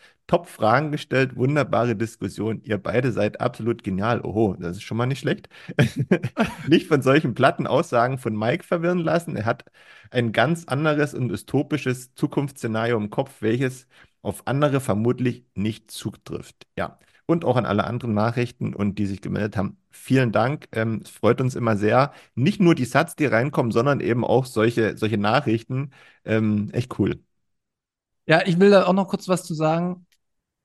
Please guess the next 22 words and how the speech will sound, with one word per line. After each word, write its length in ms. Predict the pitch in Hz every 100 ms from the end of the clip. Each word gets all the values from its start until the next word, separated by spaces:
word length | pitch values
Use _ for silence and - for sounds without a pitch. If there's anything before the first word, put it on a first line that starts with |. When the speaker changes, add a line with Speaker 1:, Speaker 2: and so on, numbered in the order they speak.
| -
Speaker 2:
Value 240 | 170 202
for 160 | 185 156
Value, 280 | 175 208
mega 300 | 180 165 180
Thema, 480 | 165 185 190 196 165
wird 140 | 165 165
die 60 |
nächsten 340 | 165 170 - 165
Wochen 200 | 165 165
auch 180 | 156 165
noch 140 | 165
mal 120 | 165
bei, 140 | 160 160
kommen 260 | - 175
bei 80 | 190
uns. 240 | 185 185
Wir 80 | -
werden 200 | 147 147
eine 100 | 156
Folge 260 | - 165 175
dazu 280 | 175 - 160
machen. 440 | 160 165 170 170